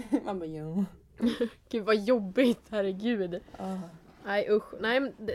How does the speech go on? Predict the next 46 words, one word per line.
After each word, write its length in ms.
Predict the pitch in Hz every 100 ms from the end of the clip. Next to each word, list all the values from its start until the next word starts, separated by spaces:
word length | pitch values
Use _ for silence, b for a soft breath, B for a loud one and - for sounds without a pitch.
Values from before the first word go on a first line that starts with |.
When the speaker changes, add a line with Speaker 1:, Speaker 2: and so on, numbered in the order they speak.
| -
Speaker 2:
nej, 120 | 269
men 100 | 285
alltså, 160 | 294
hallå, 200 | 262 247 226
Ottilia, 300 | 220 208 202
jag 180 | 208
tyckte, 440 | 202 220 262 220 135
får 140 | -
jag 100 | 214
säga 200 | 208 240
så 80 | 196
här, 240 | 208 208 160
det 100 | 196
här 140 | 214
avsnittet, 640 | 247 202 - 240 - - -
wow. 440 | 185 190 196 240 208
Speaker 1:
Ja, 180 | 247
men 120 | 269 254
det 80 |
var 140 | 247 247
ett 140 | 240 -
väldigt 340 | - 233 233 202
bra 140 | 202
avsnitt 440 | 196 190 - 196 202
och, 400 | 202 185 _ 208
eh, 460 | 190 185 180 180 175 b b b b b -
vi 120 | 226
får 100 | 247
hoppas 360 | 254 247 214 220
att 60 |
ni 120 | 240 226
är 40 |
lyckligt 420 | 233 233 - 185
kära, 340 | - 196 160 196
men 140 | 254
ibland 260 | 254 277 302
är 180 | 226
det, 200 | 190 302
alltså, 140 | 262 254
livets, 720 | 254 240 233 254 - - -
eh, 440 | 269 262 262 254 - - 247
ibland 300 | 247 269 269
går 60 | 262
livet 320 | 262 233 240
på 160 | 240 220
att 420 | 214 - -